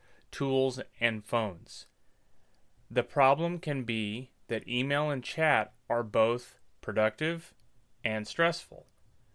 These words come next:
Social media alike is both very powerful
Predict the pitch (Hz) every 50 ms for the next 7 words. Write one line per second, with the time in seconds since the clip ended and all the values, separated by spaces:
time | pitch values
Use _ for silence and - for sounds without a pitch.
0 | - - - - - - - - 135 127 - - 120 113 117 123 120 120 113 104
1 | 101 107 127 151 156 135 127 120 - - - - - _ - - - - - -
2 | 120 123 113 107 104 - 117 113 113 113 110 - - - _ _ _ _ - -
3 | - _ - - 123 123 120 110 104 - - 156 165 170 156 135 - - 107 101
4 | 107 -